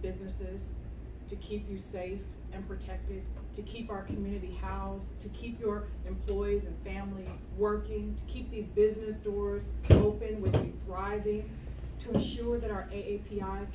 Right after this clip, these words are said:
community, our Vietnamese community, that you know that you are safe, protected, loved, and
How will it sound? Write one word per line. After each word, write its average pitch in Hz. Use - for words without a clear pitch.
community, 214
our -
Vietnamese 202
community, 220
that 190
you 208
know 196
that 190
you 196
are 175
safe, 196
protected, 196
loved, 196
and -